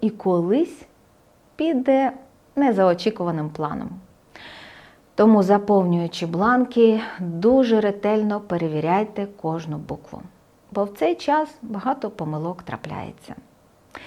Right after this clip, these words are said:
Не купуйте мобільні телефони та інші засоби комунікації. Так само транспортні засоби.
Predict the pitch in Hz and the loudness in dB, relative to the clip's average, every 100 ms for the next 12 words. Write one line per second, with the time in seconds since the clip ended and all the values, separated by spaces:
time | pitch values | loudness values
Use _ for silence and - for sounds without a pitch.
0 | - - - 240 247 262 190 180 180 160 | -20 -12 -2 0 0 -2 0 0 -4 -4
1 | 160 156 160 165 - 185 214 214 330 349 | -2 -2 -4 -6 -4 -2 -2 -2 -2 0
2 | 330 294 285 180 175 175 233 269 220 170 | 0 0 0 0 0 0 0 0 -4 -4
3 | 170 180 190 180 175 180 185 185 - 156 | -4 -4 -6 -6 -6 -4 -4 -4 -6 -10
4 | - - 95 - _ - - - - 175 | -12 -16 -16 -18 _ -20 -20 -12 -2 -2
5 | - 233 277 302 285 - 185 190 196 185 | 6 6 6 4 0 -2 0 0 -2 -6
6 | 185 - 175 180 - 156 143 - - | -6 -6 -6 -8 -10 -6 -6 -8 -14